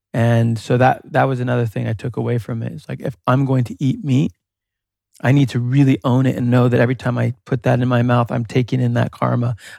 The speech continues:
I've given, that death is mine. And whether it was done ethically, mindfully,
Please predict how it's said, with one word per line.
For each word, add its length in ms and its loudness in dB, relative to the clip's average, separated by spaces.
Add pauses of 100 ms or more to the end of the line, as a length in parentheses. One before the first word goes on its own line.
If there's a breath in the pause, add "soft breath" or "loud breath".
I've 160 0
given, 420 2 (880)
that 300 2
death 560 0
is 140 -4
mine. 360 -4 (920)
And 120 -2
whether 200 2
it 40 0
was 160 -2
done 460 0 (920 soft breath)
ethically, 720 0 (360)
mindfully, 720 0